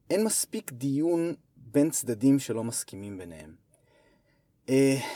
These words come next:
אין מספיק דיון, בטח שלא דיון תרבותי ופורה, ובטח ובטח שלא מבוסס ראיות או טיעונים לוגיים מוצקים.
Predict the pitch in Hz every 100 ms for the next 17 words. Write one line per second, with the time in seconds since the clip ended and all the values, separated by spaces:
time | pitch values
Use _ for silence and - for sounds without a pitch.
0 | - 160 214 214 - - - 110 113 156
1 | 151 147 139 127 165 180 135 156 143 117
2 | 104 123 117 92 85 - 117 110 107 101
3 | 92 - 87 101 135 131 - _ _ _
4 | _ _ 90 92 190 185 147 139 170 156
5 | 143 135 135 160 156 123 - 139 131 127
6 | 104 117 127 131 117 - 107 117 127 110
7 | 113 104 101 98 - - - 85